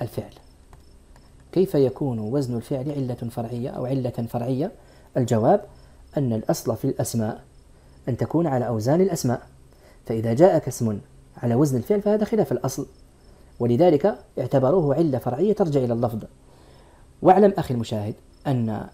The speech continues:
المقصود بوزن الفعل في هذا الباب أمران. الأمر الأول أن يكون على وزن خاص بالفعل، مثال تقول على وزن، مثال أن يأتيك اسم على وزن فعل مثلًا،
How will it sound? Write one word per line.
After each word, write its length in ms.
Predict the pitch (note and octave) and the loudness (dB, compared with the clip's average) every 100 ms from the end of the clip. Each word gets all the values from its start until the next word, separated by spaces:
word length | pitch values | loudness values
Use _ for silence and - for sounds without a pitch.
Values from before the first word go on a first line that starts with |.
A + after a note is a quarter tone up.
| C#3 | -4
المقصود 480 | B2 A#2 - G#3+ | -4 -4 2 2
بوزن 280 | D#3+ C#3+ B2 | 4 2 0
الفعل 260 | A2+ A2+ G#2 | -2 -4 -8
في 160 | - | -6
هذا 180 | A#2+ C#3 | -2 -2
الباب 260 | A#2+ D#3 A3 - - - - - - - - E3 | -2 -4 -6 -12 -20 -20 -20 -20 -20 -20 -8 -2
أمران. 340 | E3 D#3+ G2+ - - - - - - - - - - | 0 0 -2 -8 -20 -20 -20 -20 -20 -20 -20 -12 -8
الأمر 300 | B2 G#3 G#3+ | -2 2 2
الأول 440 | D3+ D3+ A2+ A#2 - - - - - - - - | 2 0 -2 -4 -6 -16 -20 -20 -20 -20 -20 -4
أن 120 | F3 | 2
يكون 340 | E3 D3+ G3+ F#3+ | 2 2 2 0
على 240 | C#3+ C#3+ | 0 0
وزن 380 | C3+ F3+ D#3 F#3 | 2 2 2 -2
خاص 480 | C#3+ C#3 E3 F#3 G#3+ | -4 -4 -2 -2 0
بالفعل، 420 | E3+ C3+ C3 - - - - - - - - | 0 0 -4 -6 -12 -20 -20 -20 -20 -16 -10
مثال 280 | A2 D3+ D3+ | 0 0 0
تقول 360 | C3+ E3 G#3 - - - - - | -2 -2 -2 -4 -20 -20 -20 -10
على 180 | B2 B2+ | -2 2
وزن، 320 | F3+ E3 - | 2 0 -2
مثال 440 | C#3 E3 E3 G3+ A#3 - D3+ | -2 0 0 -2 -6 -14 -6
أن 80 | |
يأتيك 320 | C#3+ - F#3+ - | -6 -4 -4 -4
اسم 260 | F3+ E3+ | -6 -4
على 160 | C#3+ D3 | -4 -2
وزن 240 | F#3 E3+ | -2 -2
فعل 520 | D3+ E3+ - A#2+ A2+ A#2+ | -2 -2 -2 -4 -4 -4
مثلًا، 340 | D3 C#3+ G#2+ | -2 -2 -4